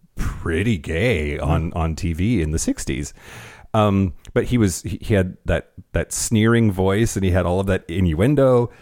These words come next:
Speaker 1: uh, super camp, and, um, just would, like, roll into Samantha's life being fabulous.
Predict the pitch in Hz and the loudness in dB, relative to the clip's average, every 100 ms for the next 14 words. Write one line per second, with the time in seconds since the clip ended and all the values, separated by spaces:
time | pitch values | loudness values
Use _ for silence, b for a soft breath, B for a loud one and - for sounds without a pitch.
0 | B B 87 85 - - - 170 156 - | B B -2 -2 -4 -8 -2 0 0 0
1 | 113 104 101 104 - b b b 98 95 | 0 2 2 0 -6 b b b 2 4
2 | 90 90 - 95 87 85 87 - - 92 | 4 2 0 0 0 0 -4 -6 -4 -2
3 | 107 90 85 - 85 80 87 90 95 92 | 0 0 0 -2 -10 -4 2 4 4 4
4 | 85 90 - 85 80 85 82 87 78 82 | 2 0 2 0 2 0 0 0 0 0
5 | 87 - 87 82 82 - 120 156 87 65 | 0 0 -2 -2 -4 -2 0 2 0 0
6 | 76 113 | -2 -2